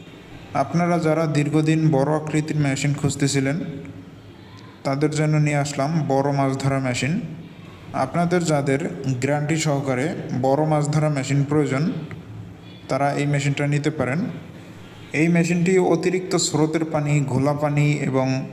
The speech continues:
পরিষ্কার পানিতে কাজ করতে সক্ষম। এই মেশিনটি ব্যবহার করার জন্য বারো ভোল্টের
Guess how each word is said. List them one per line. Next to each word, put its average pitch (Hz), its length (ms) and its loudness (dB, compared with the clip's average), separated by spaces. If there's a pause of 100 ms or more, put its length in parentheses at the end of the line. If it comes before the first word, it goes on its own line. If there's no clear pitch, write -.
(760)
পরিষ্কার 156 420 2
পানিতে 156 340 0
কাজ 143 240 -2
করতে 139 280 -2
সক্ষম। 139 420 -2 (1400)
এই 160 160 0
মেশিনটি 170 440 2
ব্যবহার 156 400 2
করার 165 340 0
জন্য 165 160 2 (140)
বারো 135 260 4
ভোল্টের 160 420 2